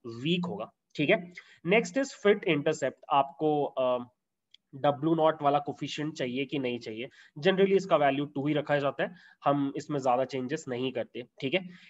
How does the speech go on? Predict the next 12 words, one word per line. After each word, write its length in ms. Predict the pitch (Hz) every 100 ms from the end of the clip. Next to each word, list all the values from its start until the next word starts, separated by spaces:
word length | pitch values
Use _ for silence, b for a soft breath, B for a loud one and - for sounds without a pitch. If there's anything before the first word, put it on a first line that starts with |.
| B
Intercept 460 | 196 202 226 240 240
scaling, 460 | - 214 208 214
again, 340 | - 160 170 165
it's 260 | 160 -
not 140 | 151 143 - _ 120
very 160 | 127 147
important। 440 | 156 147 139 160 180 - b b b -
अ, 300 | 135 139 139
नेक्स्ट 340 | 156 202 180
इज 100 | 277
क्लास 560 | - 185 147 160 175 -
वेट 300 | 120 127 120